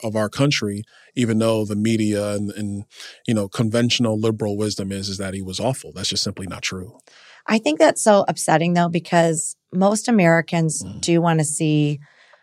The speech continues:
Speaker 2: diversity of opinion and thought.
Speaker 1: Yeah.
Speaker 2: And why not allow you into the caucus to,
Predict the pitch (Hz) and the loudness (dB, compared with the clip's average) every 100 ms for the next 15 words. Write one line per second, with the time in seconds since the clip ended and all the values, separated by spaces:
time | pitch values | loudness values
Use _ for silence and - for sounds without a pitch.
0 | _ _ - 180 156 160 156 180 165 156 | _ _ -2 2 4 2 0 0 0 0
1 | 143 156 156 180 202 - 151 143 143 165 | -2 0 2 0 -2 -2 -4 -2 0 0
2 | 208 - _ - 185 175 170 143 _ _ | -2 -8 _ 0 4 6 4 2 _ _
3 | - 190 247 214 180 214 156 156 156 151 | 2 4 6 6 4 4 2 2 2 2
4 | - 156 - 156 151 147 147 143 151 143 | 0 -2 0 -2 -4 -4 -4 -4 -4 -4
5 | - - - 175 | -6 -10 -4 -4